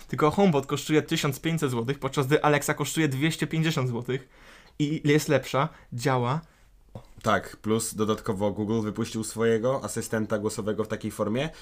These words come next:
Speaker 2: który działa milion razy lepiej niż Siri. Yy, i Echo też działa, nie, Alexa działa też milion razy lepiej niż Siri. I jeszcze jest jakaś jedna firma, która też wypuściła taki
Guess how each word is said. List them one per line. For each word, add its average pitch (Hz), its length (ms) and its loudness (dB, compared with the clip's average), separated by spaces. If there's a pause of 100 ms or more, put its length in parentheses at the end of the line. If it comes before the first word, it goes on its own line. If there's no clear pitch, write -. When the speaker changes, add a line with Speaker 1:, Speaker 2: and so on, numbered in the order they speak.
(120)
Speaker 2:
który 113 320 -2
działa 104 160 4
milion 120 320 2
razy 120 200 2
lepiej 113 240 2
niż 113 200 0
Siri. 120 360 0 (520)
Yy, 101 340 2 (100)
i 113 120 -4
Echo 123 200 2
też 127 180 0
działa, 120 460 4
nie, 95 240 -6
Alexa 117 400 0
działa 110 140 4
też 104 140 -2
milion 113 220 2
razy 113 160 -2
lepiej 117 200 0
niż 113 180 -2
Siri. 151 340 -2 (280)
I 104 120 0
jeszcze 104 380 0
jest 87 200 -6
jakaś 82 240 -10
jedna 85 180 -10
firma, 82 340 -8
która 87 220 -14
też 85 160 -8
wypuściła 85 380 -10
taki - 200 -12